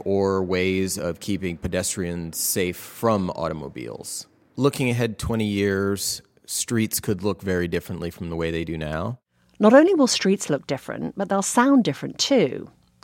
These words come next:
Speaker 2: They'll even smell different. Because even just twenty or thirty years from now, gas-powered cars could be a thing of the past.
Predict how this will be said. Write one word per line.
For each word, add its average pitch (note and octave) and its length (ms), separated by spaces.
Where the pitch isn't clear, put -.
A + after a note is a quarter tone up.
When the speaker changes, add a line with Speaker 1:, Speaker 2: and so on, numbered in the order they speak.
Speaker 2:
They'll F#3+ 160
even A3+ 220
smell C4+ 500
different. - 600
Because G#3 220
even D4+ 240
just B3+ 180
twenty C4 420
or G3 140
thirty F#3+ 380
years D3 340
from C#3 180
now, A#2+ 320
gas-powered B3+ 640
cars D3 360
could - 360
be D#3+ 280
a E3 60
thing C3+ 260
of B2 120
the - 80
past. C#3+ 760